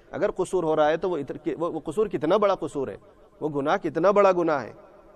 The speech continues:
وہ خطا کتنی بڑی خطا ہے۔ آپ صلی اللہ علیہ وسلم نے فرمایا، جس کی ایک نماز چھوٹ جائے، لفظ غور کیجئے، من فاتتہ الصلاۃ،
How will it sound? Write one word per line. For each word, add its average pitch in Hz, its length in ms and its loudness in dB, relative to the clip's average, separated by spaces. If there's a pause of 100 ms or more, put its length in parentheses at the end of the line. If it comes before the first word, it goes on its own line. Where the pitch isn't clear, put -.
(220)
وہ 165 80 0
خطا 175 320 0
کتنی 220 320 0
بڑی 220 200 4
خطا 165 340 0
ہے۔ 107 120 -6 (1400)
آپ - 200 -2
صلی 143 140 -6
اللہ 143 160 0
علیہ 139 140 0
وسلم 135 280 -6
نے 127 100 -6
فرمایا، 131 440 -4 (380)
جس 160 220 -4
کی 220 120 -6
ایک 226 480 4
نماز 180 420 2
چھوٹ 214 300 -4
جائے، 151 360 0 (1040)
لفظ 143 320 -4
غور 151 180 0
کیجئے، 131 400 -6 (840)
من 156 240 -4
فاتتہ 160 640 0
الصلاۃ، 127 600 -6